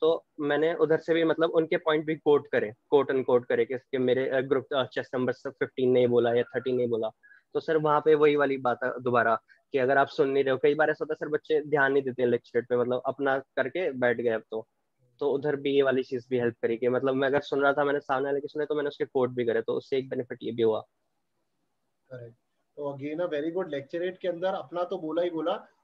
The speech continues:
Speaker 2: जो दूसरों ने अच्छे points दिए, उनको credit भी दिया इसने। चेस number ट्वेंटी सिक्स, chess number ten has said this point। तो इससे आपकी एक तो social adaptability वाला factor तो ही है,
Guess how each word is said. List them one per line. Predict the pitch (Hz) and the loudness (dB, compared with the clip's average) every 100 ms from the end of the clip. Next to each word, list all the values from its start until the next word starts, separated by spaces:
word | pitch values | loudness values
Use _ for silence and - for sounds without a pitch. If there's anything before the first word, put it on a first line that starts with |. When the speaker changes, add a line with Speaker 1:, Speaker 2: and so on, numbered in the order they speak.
| _ - | _ -8
Speaker 2:
जो | 185 | -6
दूसरों | 180 165 170 202 226 | -4 -4 -4 -2 -2
ने | 214 | -2
अच्छे | 196 214 | -4 -4
points | 190 196 180 | -2 -4 -6
दिए, | 185 202 247 | -6 0 0
उनको | 254 190 214 | 0 -4 -8
credit | 214 190 214 196 | -4 -2 -2 -4
भी | 220 | -6
दिया | 170 147 | -2 -2
इसने। | 139 - 135 - _ - 180 | -2 -8 -12 -12 _ -6 -4
चेस | - 190 190 | -4 -6 -2
number | 196 196 | 0 0
ट्वेंटी | 185 180 180 190 | 0 -2 -2 -2
सिक्स, | 190 185 | -2 -2
chess | 196 185 196 | -4 -4 -4
number | 185 185 | -4 -4
ten | - 185 185 | -2 -2 -2
has | 175 175 180 | -4 -4 -4
said | 165 | -4
this | 175 175 175 | -6 -8 -6
point। | 165 - _ _ _ _ - | -8 -8 _ _ _ _ -6
तो | 196 | -6
इससे | - - 220 214 - - | -4 -2 0 0 -6 -10
आपकी | 165 - 220 | -10 -6 -6
एक | 185 | -6
तो | 220 | -6
social | 214 175 165 202 | -6 -6 -4 -4
adaptability | 196 180 - 196 185 208 | -2 -4 -6 -8 -6 0
वाला | 202 208 | 2 2
factor | 202 160 - | 0 -6 -6
तो | 196 196 | -8 -6
ही | 208 | -4
है, | 220 | -6